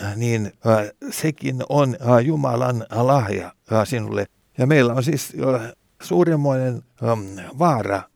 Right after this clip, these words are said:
äh, niin kuin kadottaa näkemästä sen, äh, miten, äh, Jumala aivan pienissä asioissa, äh, meitä, äh, ravitsee ja, äh, huolehtii meistä. Ja että Isä meidän rukouksessa, eikä rukoillaan siis yhden päivän ruoka-annosta.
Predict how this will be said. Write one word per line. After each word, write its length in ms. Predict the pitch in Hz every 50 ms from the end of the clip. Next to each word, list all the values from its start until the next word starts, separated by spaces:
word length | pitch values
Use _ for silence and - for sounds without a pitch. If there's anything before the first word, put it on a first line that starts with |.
| -
äh, 140 | 107 107 110
niin 160 | 110 110 107 -
kuin 300 | - 107 107 104 95 - _ _ _ _ _ _ - 196 - _ -
kadottaa 600 | - 165 180 165 131 107 - - - 135 131 131
näkemästä 640 | 143 165 170 156 - 131 113 104 95 95 - 123
sen, 360 | 113 127 147 139 127 120 120 _ - -
äh, 160 | 123 117 110
miten, 520 | 113 131 151 147 139 - 139 127 120 120 113 139 120
äh, 140 | 120 123 127
Jumala 420 | 143 165 151 143 139 135 135 127 -
aivan 580 | 165 202 220 208 196 185 160 165 165 156 151
pienissä 580 | 143 - 156 143 135 123 113 104 - - - 113
asioissa, 760 | 113 117 107 - - 95 95 90 92 - - - 107 92 85 _ _ _ _ _ - 113
äh, 180 | 110 104 98
meitä, 540 | 101 98 104 113 110 98 82 - 98 95 92 - - 107
äh, 240 | 110 104 95 - -
ravitsee 640 | - 139 139 123 98 95 87 - - - 110 101 101
ja, 200 | 101 104 95 92 - 120
äh, 140 | 113 113 98
huolehtii 640 | 135 143 120 107 104 101 95 - _ - 110 107
meistä. 420 | 107 113 110 104 - - - 110 - _ _ _ _ _ -
Ja 100 | 131 127
että 300 | 131 123 120 - 123 120 -
Isä 220 | - 123 131 160
meidän 240 | 139 139 143 139 135
rukouksessa, 460 | 147 156 147 160 180 - - - -
eikä 160 | 147 127 143 156
rukoillaan 520 | 175 160 - 143 143 135 135 151 143 135
siis 220 | 135 156 143 - -
yhden 400 | 196 196 175 - 131 139 143 139
päivän 360 | 143 170 160 151 143 147 151
ruoka-annosta. 1120 | 175 180 190 143 107 98 - - 170 170 135 98 87 85 85 - - - - - - -